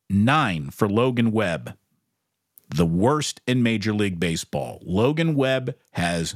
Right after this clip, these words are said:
more quality starts than any pitcher in Major League Baseball and the worst run support in Major League Baseball. He even looks a little like Matt Cain if you squint, right?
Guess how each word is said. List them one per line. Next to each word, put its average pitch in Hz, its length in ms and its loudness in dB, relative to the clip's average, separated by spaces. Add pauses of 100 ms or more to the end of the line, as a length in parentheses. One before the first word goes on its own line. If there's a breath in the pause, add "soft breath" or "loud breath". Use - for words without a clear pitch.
more 120 420 0
quality 143 540 0
starts 117 520 -2
than 73 260 -6 (100)
any 139 220 0
pitcher 143 420 -2
in 143 80 -2
Major 139 300 -2
League 135 240 0
Baseball 131 680 0
and 101 160 -2
the 80 80 -4
worst 113 500 -2
run 107 400 0
support 87 560 -6 (460 loud breath)
in 80 240 -2
Major 104 340 0
League 95 300 -2
Baseball. - 680 -6 (1000 loud breath)
He 294 120 0
even 190 300 2
looks 104 460 0
a 107 60 -8
little 80 280 -6
like 78 260 -8
Matt 92 400 -2
Cain 98 340 -2
if 82 120 -6
you 76 120 -6
squint, - 640 -6
right? 160 480 -2